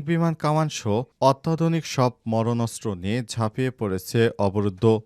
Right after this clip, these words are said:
জনপদের অসহায় বাসিন্দাদের উপর। মধ্যরাত, ভোরবেলা, সকাল, সন্ধ্যা, দুপুর, বিকাল,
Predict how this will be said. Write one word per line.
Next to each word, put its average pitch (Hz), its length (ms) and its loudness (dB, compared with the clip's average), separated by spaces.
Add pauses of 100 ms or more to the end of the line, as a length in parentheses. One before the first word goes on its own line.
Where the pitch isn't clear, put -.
(120)
জনপদের 147 640 4
অসহায় 101 500 -2
বাসিন্দাদের 95 680 -4
উপর। 98 280 -4 (280)
মধ্যরাত, 143 520 4 (120)
ভোরবেলা, 98 440 0 (180)
সকাল, 110 300 -2
সন্ধ্যা, 101 400 -4
দুপুর, 104 380 -4
বিকাল, 107 360 0